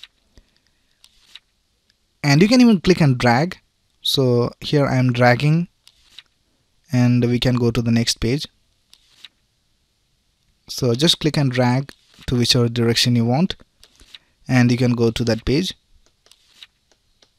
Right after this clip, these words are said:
And you also have the option of going to a specific page number over here. So you can just type your page number right here.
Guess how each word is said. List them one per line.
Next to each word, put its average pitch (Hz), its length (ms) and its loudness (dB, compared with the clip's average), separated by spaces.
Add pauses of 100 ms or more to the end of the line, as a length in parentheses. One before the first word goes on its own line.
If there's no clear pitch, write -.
(400)
And 147 160 4
you 180 60 10
also 220 200 6
have 180 180 6
the 165 80 4
option 139 280 2
of 123 220 -2
going 131 240 2
to 123 500 0
a 123 120 -2
specific 123 500 -4
page 123 220 0
number 123 280 2
over 127 200 0
here. 131 260 0
So 120 240 -4
you 120 100 -2
can 135 140 -6
just 143 240 -6 (160)
type 113 300 -2
your 120 100 -2
page 120 260 -4
number 117 240 -2
right 113 220 -4
here. 143 240 -2